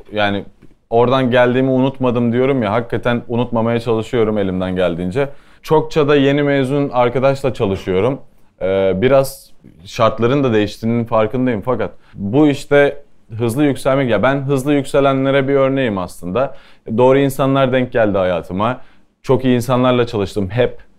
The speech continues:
Yani hiç, ya bir, bir tanesi hariç, e,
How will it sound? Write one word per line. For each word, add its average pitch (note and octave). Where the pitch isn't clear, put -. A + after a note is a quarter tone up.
Yani F2
hiç, -
ya G#2
bir, D#3
bir -
tanesi A2+
hariç, A2+
e, A2+